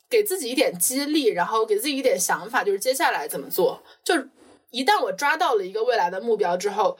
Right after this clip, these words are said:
我就又有动力再去往冲，冲一波。然后我可能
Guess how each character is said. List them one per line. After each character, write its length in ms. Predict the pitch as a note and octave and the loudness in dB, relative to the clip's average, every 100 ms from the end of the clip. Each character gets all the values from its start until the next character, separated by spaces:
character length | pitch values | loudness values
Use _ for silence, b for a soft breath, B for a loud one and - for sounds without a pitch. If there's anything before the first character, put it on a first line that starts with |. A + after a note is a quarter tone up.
| b | b
我 100 | - | -2
就 100 | - | 0
又 120 | E4+ G4+ | 2 0
有 120 | A3+ | 0
动 280 | B3 A3 G#3+ | 0 -2 -2
力 80 | |
再 120 | G#3 A3+ | 0 0
去 100 | A3+ | 2
往 180 | G3 E3+ - - | 0 -2 -10 -12
冲， 340 | - A#3+ A#3+ | -2 0 0
冲 200 | A#3+ B3+ | -2 0
一 100 | B3+ | 0
波。 360 | F#3+ E3+ D3+ - B B B | 0 0 -2 -6 B B B
然 140 | A3 | 0
后 100 | A#3 | 4
我 60 | B3+ | 4
可 140 | B3+ | 0
能 300 | F3 F#3 F#3+ | -4 -4 -4